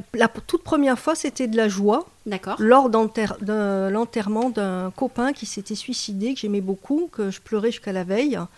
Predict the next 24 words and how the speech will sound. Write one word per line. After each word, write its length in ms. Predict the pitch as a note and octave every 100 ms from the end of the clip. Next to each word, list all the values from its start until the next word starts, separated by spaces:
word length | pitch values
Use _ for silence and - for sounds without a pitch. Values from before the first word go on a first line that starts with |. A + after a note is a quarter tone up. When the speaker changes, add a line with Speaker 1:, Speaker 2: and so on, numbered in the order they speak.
| G3+
Speaker 2:
Ouais. 40 | F3 F3 - - -
Speaker 1:
Et 100 | G#3
le 80 | A#3
jour 100 | A#3+
de 60 | A3+
l'enterrement, 600 | G3+ - F3+ F#3+ A3+ C4+
j'avais 320 | G3 A3 A3+
une 240 | A3 G3+ G3
joie, 500 | F3 F#3+ A3 C4 D4
mais 220 | A3 F3+
je, 80 | F3+
je, 380 | - - F#3+ F3+
j'étais 200 | F3+ -
obligée 240 | G3+ F#3+ G#3+
de 80 |
camoufler, 800 | G3+ - G#3 G#3+ G3+ - B3 B3+ G#3+
euh, 600 | F#3 F3+ F3+ F#3+ - -
cette 180 | G3+ -
Speaker 2:
C'est 100 | G#3
fou, 40 |
Speaker 1:
émotion-là, 440 | G3+ B3+ G#3+ A#3+
Speaker 2:
ça, 40 | D#4+
ouais, 380 | C4 - -
ouais. 80 | G3+